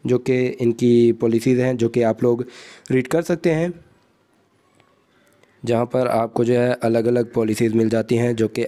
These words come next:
आप लोग इन पॉइंट्स को रीड कर सकते हैं।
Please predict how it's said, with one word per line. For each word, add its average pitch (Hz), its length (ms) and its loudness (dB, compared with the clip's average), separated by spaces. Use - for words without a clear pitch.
आप 117 260 0
लोग 127 240 0
इन 170 280 4
पॉइंट्स 127 440 -2
को 127 200 0
रीड 113 300 2
कर 101 220 -2
सकते 101 320 -4
हैं। 110 160 0